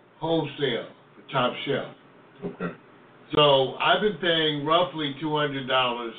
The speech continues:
Speaker 1: an ounce for top shelf.
Speaker 2: Okay.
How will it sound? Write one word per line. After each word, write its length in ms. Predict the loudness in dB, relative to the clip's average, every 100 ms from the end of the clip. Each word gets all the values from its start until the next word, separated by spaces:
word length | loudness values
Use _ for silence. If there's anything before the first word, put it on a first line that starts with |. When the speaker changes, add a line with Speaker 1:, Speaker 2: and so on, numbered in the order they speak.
| -16 -18 -20 -20 -20 -20 _ -8
Speaker 1:
an 100 | 0
ounce 380 | 2 0 -4 -16 -20 -20 -20 -20 -20 -20 -20 -20 -20 -20 -20 -20 -20 -20 -20 -20 -20 -20 -20 -20 -4
for 300 | 0 0 2
top 280 | 4 4 2 -4
shelf. 300 | -4 -4 -10 -20 _
Speaker 2:
Okay. 180 | -14 -14